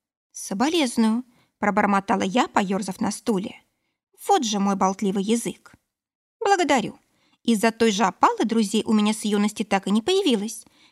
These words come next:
Никто не хотел общаться с девушкой, чей род в немилости у императора.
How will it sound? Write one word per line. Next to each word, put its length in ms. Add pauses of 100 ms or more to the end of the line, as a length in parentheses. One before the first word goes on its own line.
(120)
Никто 240
не 140
хотел 400
общаться 440
с 80
девушкой, 540 (240)
чей 240
род 220
в 80
немилости 560
у 80
императора. 720